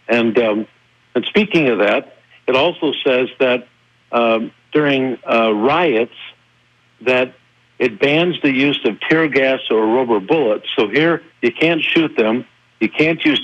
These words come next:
tear gas, you can't use rubber bullets unless, unless, here's the key word, every one of the protesters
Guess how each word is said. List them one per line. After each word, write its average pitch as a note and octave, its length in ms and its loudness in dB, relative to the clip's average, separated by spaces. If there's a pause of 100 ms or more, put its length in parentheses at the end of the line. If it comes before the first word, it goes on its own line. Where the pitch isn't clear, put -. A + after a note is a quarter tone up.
tear D3 180 2
gas, C3 380 0
you G#2+ 60 -2
can't C#3+ 340 -2
use B2+ 180 2
rubber B2 240 2
bullets A2+ 440 0 (180)
unless, B2+ 540 0 (720)
unless, D3 400 2
here's D#3+ 240 2
the D#3 40 -8
key E3+ 220 0
word, D3+ 380 0 (560)
every F3 340 0
one F3 240 2
of E3 80 0
the D3+ 80 2
protesters B2+ 920 0